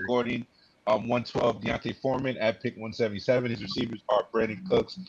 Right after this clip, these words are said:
Darnell Mooney, Chase Claypool, wide receiver three at pick eighty-eight. Um, K J Osborne, Jarvis Landry, Robbie Anderson, uh, O B J, pick one eighty-four.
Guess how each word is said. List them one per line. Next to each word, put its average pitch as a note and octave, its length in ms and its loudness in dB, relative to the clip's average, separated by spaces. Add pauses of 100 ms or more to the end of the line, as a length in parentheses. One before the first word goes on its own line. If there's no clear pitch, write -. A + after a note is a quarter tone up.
(380)
Darnell D3+ 340 8
Mooney, C#3 340 0
Chase C#3+ 300 2
Claypool, C3 480 2
wide A#2+ 160 6
receiver A#2 300 -2
three A2+ 200 0
at G#2 140 4
pick A#2+ 240 0
eighty-eight. A2 560 -2 (500)
Um, G2+ 500 4
K B2+ 180 2
J A2+ 180 2
Osborne, B2+ 580 6
Jarvis G#2 380 2
Landry, A#2+ 600 2
Robbie G#2 380 2
Anderson, A#2 640 -2
uh, G3+ 220 4 (120)
O - 140 6
B G2 280 -2
J, C3+ 480 6
pick A#2 160 -4
one G#2 140 -6
eighty-four. A#2 520 4